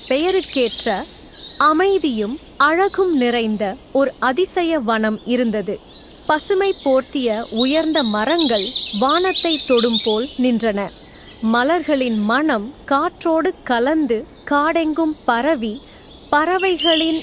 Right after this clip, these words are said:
இனிய கீதங்கள் ஒவ்வொரு விடியலையும் விழாக்காலமாக மாற்றின. மரக்கிளைகளுக்கு இடையில் சூரிய ஒளி தங்கத் துளிகள் போல் சிதறி விழ,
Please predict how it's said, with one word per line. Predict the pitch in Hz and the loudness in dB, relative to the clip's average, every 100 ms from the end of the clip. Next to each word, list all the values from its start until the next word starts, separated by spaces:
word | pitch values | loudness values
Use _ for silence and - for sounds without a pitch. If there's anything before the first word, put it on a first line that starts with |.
| - | -2
இனிய | 269 294 349 381 392 | 0 2 2 2 0
கீதங்கள் | 254 247 247 247 214 214 202 - - - - | 0 0 2 2 2 0 -2 -4 -18 -10 2
ஒவ்வொரு | 247 294 370 381 339 | 2 2 2 2 2
விடியலையும் | 220 233 247 233 220 214 208 202 302 - 214 | 0 0 0 0 0 -2 -2 -4 -8 -8 -2
விழாக்காலமாக | 294 359 381 - 285 247 214 208 202 320 302 | 0 2 0 0 0 2 0 -2 -2 0 0
மாற்றின. | 214 - 220 202 - - - - - | 0 -2 -4 -4 -6 -14 -20 -18 -2
மரக்கிளைகளுக்கு | 240 285 370 - 311 294 269 254 - 240 208 | 2 2 0 0 0 0 0 0 -2 -4 0
இடையில் | 226 277 220 190 - | 2 2 0 -2 -6
சூரிய | - - - - 339 359 359 294 | -14 -12 -6 -2 2 2 2 2
ஒளி | 208 220 214 285 - | 2 0 0 -6 -4
தங்கத் | 277 285 370 381 | -2 0 0 -2
துளிகள் | 311 302 320 294 269 - | 0 0 0 0 -2 0
போல் | 226 214 320 - - | -2 -2 -6 -12 -18
சிதறி | - - 311 320 370 339 | -10 -4 -2 2 2 2
விழ, | 208 220 202 196 | 0 0 0 -4